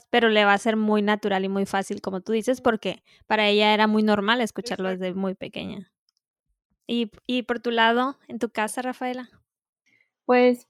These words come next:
Speaker 3: para mí también fue igual que con Marcel, de que fue natural, pero <laughs>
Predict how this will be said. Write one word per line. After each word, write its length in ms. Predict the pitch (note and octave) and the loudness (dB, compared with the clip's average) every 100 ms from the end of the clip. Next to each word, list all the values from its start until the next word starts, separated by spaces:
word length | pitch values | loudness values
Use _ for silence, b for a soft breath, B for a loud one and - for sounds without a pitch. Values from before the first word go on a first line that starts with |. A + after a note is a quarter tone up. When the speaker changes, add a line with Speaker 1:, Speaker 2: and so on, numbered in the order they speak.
| - | 0
Speaker 3:
para 340 | B3 B3 B3 | 0 2 2
mí 360 | A#3+ B3+ D4 - | 2 0 -2 -2
también 340 | E4+ F4 F4 F4+ | -2 -2 -6 -6
fue 200 | F4 E4 | -4 -2
igual 320 | D4+ D4 D4 - | -2 -4 -4 -10
que 140 | D#4+ | -10
con 200 | - D#4 | -4 -2
Marcel, 480 | A#3+ G3+ - A3 C4 F#4 _ _ _ | -2 -4 -6 -6 -6 -10 _ _ _
de 400 | A3+ G#3+ G#3+ G#3 | -6 -2 -4 -6
que 680 | - A3+ A3 G#3+ G#3+ G#3 G#3 - | -4 0 2 2 2 2 -2 -2
fue 140 | A#3 A#3 | 0 2
natural, 760 | C4+ C#4+ C4 G#3 F#3+ G3+ G3+ - _ _ _ _ | 2 0 -2 -2 0 0 -2 -8 _ _ _ _
pero 280 | A#3+ A3+ A#3+ | 4 6 4
<laughs> 380 | A#3 G#3+ G3+ - | 2 -4 -12 -14